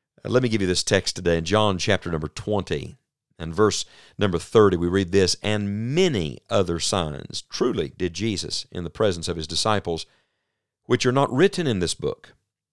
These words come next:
but these are written, that ye might believe that Jesus is the Christ, the Son of God,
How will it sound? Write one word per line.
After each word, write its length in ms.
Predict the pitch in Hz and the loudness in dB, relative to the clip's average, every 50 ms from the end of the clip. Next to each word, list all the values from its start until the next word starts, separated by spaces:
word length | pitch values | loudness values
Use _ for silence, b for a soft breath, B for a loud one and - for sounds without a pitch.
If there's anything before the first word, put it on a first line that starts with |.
| _ _ _ | _ _ _
but 240 | 104 95 95 104 - | -12 -4 -4 -4 -4
these 480 | 107 101 92 95 117 151 208 247 - - | -4 -8 -4 0 0 0 2 0 0 0
are 80 | 107 90 | -2 0
written, 440 | 82 78 73 - - - - - - _ _ _ _ _ _ _ _ _ _ _ _ _ _ _ _ _ _ _ _ _ | 0 -2 -4 -4 -6 -10 -12 -12 -16 _ _ _ _ _ _ _ _ _ _ _ _ _ _ _ _ _ _ _ _ _
that 180 | - 98 - - | -6 -4 -2 0
ye 80 | 156 | 0
might 240 | 165 147 143 131 117 | 2 2 2 2 2
believe 400 | 113 113 110 117 131 139 139 120 | 2 2 4 4 2 2 2 0
that 120 | 107 - - | -2 -2 -4
Jesus 460 | 92 101 123 151 165 - 160 - - | -2 -2 -2 -2 0 -2 -2 -2 -2
is 240 | - 117 120 107 104 | -2 -2 -2 -2 -2
the 80 | 104 | -4
Christ, 500 | - - - 107 95 87 85 82 82 - | -4 -2 0 2 2 2 2 0 -4 -4
the 80 | - 90 | -4 -2
Son 220 | - - 117 113 | -2 0 0 -2
of 100 | 110 101 | -2 -2
God, 340 | 98 101 107 98 90 87 82 | 0 2 2 2 2 0 -2